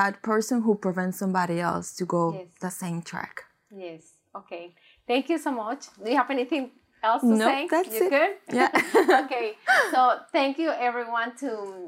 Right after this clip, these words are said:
Speaker 2: for listening, and please share, like, and this, this amazing story. It can sell, it can save the life of many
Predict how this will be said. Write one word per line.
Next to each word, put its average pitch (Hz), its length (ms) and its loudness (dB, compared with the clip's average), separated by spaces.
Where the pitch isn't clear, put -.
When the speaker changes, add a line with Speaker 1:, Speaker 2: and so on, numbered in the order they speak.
Speaker 2:
for 226 100 0
listening, 285 460 -6
and 190 340 -10
please 226 380 -12
share, 220 680 0
like, 208 480 0
and 190 580 -12
this, 220 320 -10
this 233 180 -12
amazing 220 840 -10
story. 196 580 -8
It 214 120 -14
can 208 140 -8
sell, 180 380 -4
it - 280 -12
can 214 220 -6
save 196 180 -8
the 190 80 -8
life 165 400 -8
of 175 120 -14
many 170 440 -12